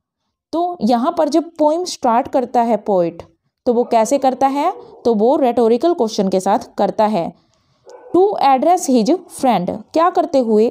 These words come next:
अपने फ्रेंड को एड्रेस करते हुए, संबोधित करते हुए, यानी वो अपने फ्रेंड को कुछ कहते हुए इस पोएम को स्टार्ट करता है।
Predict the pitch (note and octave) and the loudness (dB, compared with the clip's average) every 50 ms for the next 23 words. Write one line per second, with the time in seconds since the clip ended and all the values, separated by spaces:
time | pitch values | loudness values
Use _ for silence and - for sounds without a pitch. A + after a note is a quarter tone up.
0 | - - A3+ A3 G#3+ A3 A3+ A3 - G#3 G3 F#3+ F#3 F3+ - A3 C#4 F#4 G#4 - | 0 -4 -2 0 0 0 0 0 0 0 0 0 0 -2 0 0 0 0 -2 -4
1 | _ _ _ _ - - - C#4+ D#4 D#4+ E4 G4+ G4+ - - - A#3+ G#3+ G3+ - | _ _ _ _ -12 -2 0 2 2 4 4 2 0 0 0 -2 -2 -2 -2 -2
2 | A3+ A3 A#3 B3 C#4 D4 - D#4 D4 C4+ A#3+ C4 C4 C#4 D4 D4+ - - A3+ G3 | -2 0 2 2 2 2 0 0 0 2 2 2 2 2 0 0 0 0 -2 -2
3 | - - F#3+ F#3 F#3+ F#3+ F3 E3+ E3 - - - - - A#3 A#3 A#3 A#3 A3+ G#3 | 0 0 0 0 2 0 0 0 -2 -6 -12 -20 -8 -2 0 0 2 2 0 0
4 | B3 E4 G4 - - B3+ A3+ B3 C4 C4+ C4 - A#3 G#3+ G#3 G3+ G3+ C4 D#4+ E4+ | 0 0 0 0 -2 -2 0 0 0 0 0 0 0 0 0 0 0 0 0 0
5 | F4 E4 E4 - - - D#4+ D4 D4 D4+ D4+ - G4 G4+ F4 D#4+ D4 D4+ D#4 D#4+ | 0 -2 -2 -4 -4 -2 -2 0 0 0 0 0 2 2 2 2 2 2 0 -2
6 | D#4 - C4 - - - B3 A3+ G#3+ G#3 G3+ A#3 A3 G#3+ - - G#3 F#3 F#3 F#3+ | -2 -2 -4 -4 -2 0 0 2 2 0 -2 -2 -4 -4 -4 -2 0 0 0 0
7 | G3 F#4 G4+ F#4+ _ _ - - G#3 F#3 - F#3+ F3+ G3+ G3+ F3 D#3+ - | 0 -2 -4 -6 _ _ -4 -4 -4 -2 -2 -2 -2 -2 -2 -6 -6 -8